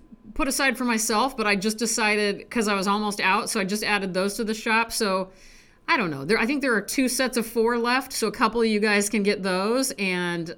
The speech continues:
a little under twenty of the individual cards now. So, uh, yeah, if you enter one time, you get entered in the contest once. If you,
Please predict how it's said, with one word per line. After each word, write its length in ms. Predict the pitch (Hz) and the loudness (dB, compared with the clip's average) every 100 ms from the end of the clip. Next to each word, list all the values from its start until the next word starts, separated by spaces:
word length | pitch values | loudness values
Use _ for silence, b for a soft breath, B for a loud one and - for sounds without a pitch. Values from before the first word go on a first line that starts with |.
| _ | _
a 100 | - | -6
little 260 | 180 202 185 | -2 -2 -2
under 220 | 180 170 | -2 -4
twenty 420 | - - 175 165 | -6 -6 -6 -4
of 120 | 156 156 | -6 -6
the 100 | 160 | -6
individual 480 | 156 160 160 156 | -6 -6 -6 -8
cards 360 | 143 151 131 143 | -8 -8 -8 -8
now. 200 | 139 127 | -8 -4
So, 340 | - 202 160 - - B B B B B B B | -2 0 -2 -8 -20 B B B B B B B
uh, 280 | 226 214 202 247 | 0 2 2 0
yeah, 220 | 294 320 | -2 -2
if 120 | - | 0
you 140 | 240 240 | 0 2
enter 540 | 247 240 240 226 214 | 0 2 2 4 2
one 260 | 208 240 269 | 0 0 0
time, 400 | 277 311 381 247 | 0 0 0 0
you 80 | |
get 140 | 190 185 | 0 0
entered 280 | 180 185 170 | 0 -2 -4
in 60 | |
the 60 | 160 | -4
contest 440 | 175 165 160 - | -4 -4 -6 -6
once. 460 | 160 190 349 - - | -6 -4 -4 -6 -8
If 200 | 180 - | -10 -6
you, 580 | 180 170 165 156 151 | -4 -2 -2 -4 -6